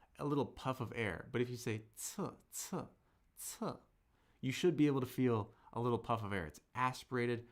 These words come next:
or not aspirated. Does that help? Does that help? Um, third tone plus third tone. Lee is saying third tone and third tone is pronounced, uh, second tone plus third tone.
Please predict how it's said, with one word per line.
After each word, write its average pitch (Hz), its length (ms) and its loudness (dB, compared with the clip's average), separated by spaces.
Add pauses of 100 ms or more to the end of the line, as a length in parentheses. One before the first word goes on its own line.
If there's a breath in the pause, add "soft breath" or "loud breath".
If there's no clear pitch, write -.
(140 loud breath)
or 104 80 -2
not 107 420 2
aspirated. 92 640 -4 (340 soft breath)
Does 123 120 -6
that 175 200 4
help? 185 360 2 (1300)
Does 143 120 -4
that 170 180 4
help? 165 300 4 (2250)
Um, 120 440 4 (120)
third 156 160 2
tone 156 120 0
plus 139 120 -2
third 143 240 0
tone. 98 280 -2 (1200)
Lee 139 500 4
is 110 120 -4
saying 127 260 0
third 170 280 2
tone 170 220 2
and 143 120 0
third 156 220 2
tone 127 180 -2
is 117 80 -4
pronounced, 113 520 0
uh, 113 240 0
second 156 600 -2
tone 117 320 0
plus 113 260 0
third 113 260 0
tone. 92 180 -2